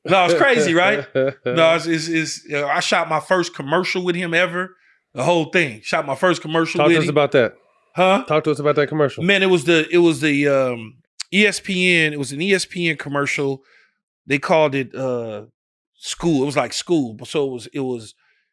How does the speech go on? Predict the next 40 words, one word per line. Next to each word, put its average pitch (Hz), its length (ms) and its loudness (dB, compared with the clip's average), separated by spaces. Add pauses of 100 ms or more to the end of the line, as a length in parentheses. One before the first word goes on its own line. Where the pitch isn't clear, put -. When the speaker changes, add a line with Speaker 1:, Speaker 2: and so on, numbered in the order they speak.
(200)
Speaker 1:
it 143 100 -4
was 123 160 -6
Stu 226 320 -2
Scott, 180 500 0
me, 190 440 -6
him, 175 600 -4 (1160)
and 139 340 -6
Kenny 180 320 -4
Mayne, 151 400 -2
I 123 100 -8
think 139 280 -12
it 123 100 -12
was, 123 260 -10
I 117 60 -12
think 165 220 -10
that's 127 180 -12
who 117 160 -14
it 113 60 -14
was. 123 420 -12 (140)
And 135 120 -14
so 151 140 -4
we 151 160 -4
did 147 240 0
it 135 100 -8
in 123 120 -8
Bristol, 135 520 -4 (300)
and 127 140 -4
they 156 80 2
was 139 160 -8
teaching 156 380 -10
us 151 160 -6
basically 139 640 -6
media 135 380 -6
school, 120 320 -12
how 147 140 -8
to 135 60 -12
talk 135 260 -8
to 139 80 -10
the 131 60 -12
media. 139 300 -8